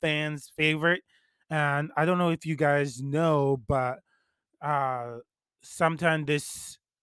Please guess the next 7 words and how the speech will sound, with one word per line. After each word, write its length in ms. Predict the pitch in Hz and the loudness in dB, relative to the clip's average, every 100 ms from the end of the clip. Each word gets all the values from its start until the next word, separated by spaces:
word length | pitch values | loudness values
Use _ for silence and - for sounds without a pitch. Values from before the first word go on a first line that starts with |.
| _ _ | _ _
this 600 | 127 117 151 160 147 - | -12 -2 -2 -2 -6 -6
year, 420 | 147 147 143 151 | -2 2 4 4
they 180 | 151 143 | 6 4
had 300 | 135 143 139 | 2 0 -2
the 80 | 135 | -4
fans 480 | - 143 139 143 123 | -6 -6 -4 -6 -8
vote 560 | 110 113 127 135 165 | -10 -6 -4 -2 -4